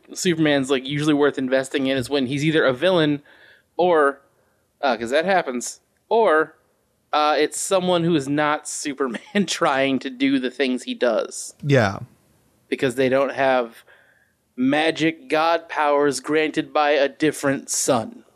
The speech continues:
Speaker 2: <laughs> He's around a yellow sun instead of a blue
Speaker 1: Yeah.
Speaker 2: one or whatever. Red sun, I guess. I don't
Speaker 1: Yeah,
Speaker 2: know.
Speaker 1: it's something, whatever,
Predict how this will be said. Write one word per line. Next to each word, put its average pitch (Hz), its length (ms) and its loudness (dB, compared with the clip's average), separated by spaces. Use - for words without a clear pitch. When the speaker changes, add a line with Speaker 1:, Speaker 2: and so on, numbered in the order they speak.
Speaker 2:
<laughs> - 680 -2
He's - 800 -2
around 156 640 0
a 135 100 0
yellow 175 440 2
sun 123 540 -2
instead 131 300 0
of 147 80 2
a 160 100 2
blue 165 340 4
Speaker 1:
Yeah. 160 60 4
Speaker 2:
one 139 140 4
or 127 120 2
whatever. 117 600 2
Red 127 220 0
sun, 110 440 0
I 113 140 -6
guess. 110 380 0
I 110 120 -2
don't 107 100 2
Speaker 1:
Yeah, 104 100 4
Speaker 2:
know. 104 160 2
Speaker 1:
it's 107 120 -2
something, 135 600 0
whatever, 139 380 4